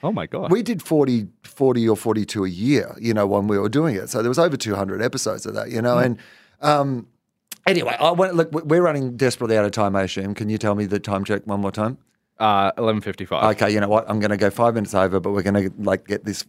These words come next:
Speaker 2: final bit of this done, and we'll continue
Speaker 1: Yeah.
Speaker 2: this conversation another time. But, uh, uh, there are some standard questions I ask on the show, and some of them are big ideas, so we're just gonna have to
Speaker 1: <laughs>
Speaker 2: melt through them. What do you reckon happens when we die, James Colley?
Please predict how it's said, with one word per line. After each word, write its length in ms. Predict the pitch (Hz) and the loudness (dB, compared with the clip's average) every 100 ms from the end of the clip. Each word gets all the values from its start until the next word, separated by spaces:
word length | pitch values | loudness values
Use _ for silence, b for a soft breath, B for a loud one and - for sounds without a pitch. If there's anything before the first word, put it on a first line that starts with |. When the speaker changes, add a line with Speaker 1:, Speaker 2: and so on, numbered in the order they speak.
| - | -2
Speaker 2:
final 260 | 120 110 | 2 2
bit 140 | 104 101 | 2 0
of 100 | 92 | 0
this 140 | 101 | -4
done, 180 | 98 98 | -4 -4
and 80 | 98 | -2
we'll 120 | 104 | -4
continue 340 | 117 123 107 | -4 0 0
Speaker 1:
Yeah. 20 | 101 | 0
Speaker 2:
this 80 | 101 | -4
conversation 540 | 104 95 95 95 87 | -4 -6 -8 -8 -10
another 240 | 92 - | -10 -12
time. 220 | 98 95 107 | -10 -10 -4
But, 200 | 110 135 | 0 2
uh, 140 | 113 B B B B - | 0 B B B B 0
uh, 200 | 147 135 - 170 | 0 0 -6 -6
there 240 | 151 151 | 2 2
are 60 | 139 | 2
some 160 | 139 | -2
standard 320 | 120 147 139 | 0 2 2
questions 300 | 131 113 110 104 | 0 -2 2 2
I 80 | |
ask 240 | 98 98 - | 2 2 -2
on 120 | 98 | -2
the 80 | 98 | -2
show, 240 | - 98 101 | 0 2 2
and 300 | 101 98 104 | 0 -6 -2
some 180 | 110 | 0
of 60 | 104 | 0
them 140 | 101 101 | 0 -2
are 80 | |
big 320 | 95 - 117 107 | -2 -4 0 2
ideas, 400 | 98 101 101 - | 0 0 -2 0
so 120 | 101 | 0
we're 140 | 104 | 0
just 180 | 101 107 | -2 0
gonna 140 | 113 110 | 0 0
have 140 | 156 | 2
to 120 | 143 | 2
Speaker 1:
<laughs> 60 | 170 | 4
Speaker 2:
melt 260 | 151 143 131 | 2 2 0
through 200 | 135 127 | 2 2
them. 160 | 131 | 2
What 120 | 139 | 2
do 60 | 147 | 2
you 80 | 147 | 2
reckon 200 | 143 139 | 0 2
happens 340 | 135 120 123 | 0 0 -4
when 140 | 131 123 | -2 0
we 100 | 120 | 0
die, 260 | 110 110 | 2 2
James 320 | 107 107 104 - | 2 -2 -4 -4
Colley? 360 | 101 104 107 | -4 -4 -6